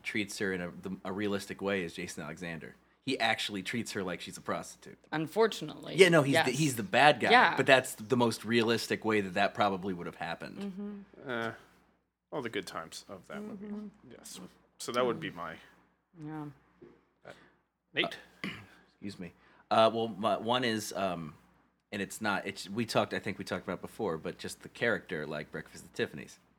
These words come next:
Speaker 2: Oh, yeah.
Speaker 3: Oh, yeah.
Speaker 2: Yeah,
Speaker 1: Like,
Speaker 2: yeah.
Speaker 1: you, the movie itself, fantastic. Like, you know, had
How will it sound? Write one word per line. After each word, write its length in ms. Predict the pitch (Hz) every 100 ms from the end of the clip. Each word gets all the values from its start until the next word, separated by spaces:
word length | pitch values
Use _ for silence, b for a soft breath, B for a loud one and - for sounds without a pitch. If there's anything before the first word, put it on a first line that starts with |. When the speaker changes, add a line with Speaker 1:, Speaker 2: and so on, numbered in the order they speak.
| -
Speaker 2:
Oh, 100 | 226
yeah. 140 | 285 285
Speaker 3:
Oh, 140 | 381
yeah. 180 | 440 190
Speaker 2:
Yeah, 120 | 156
Speaker 1:
Like, 140 | 196
Speaker 2:
yeah. 180 | 180 190 185
Speaker 1:
you, 340 | 107 113 104 98
the 100 | 117
movie 220 | 143 165
itself, 400 | 127 170 175 - - - -
fantastic. 840 | - 95 - 107 107 - 113 - -
Like, 340 | 92 80 78 - _ _
you 120 | 98 85
know, 140 | 85
had 200 | 98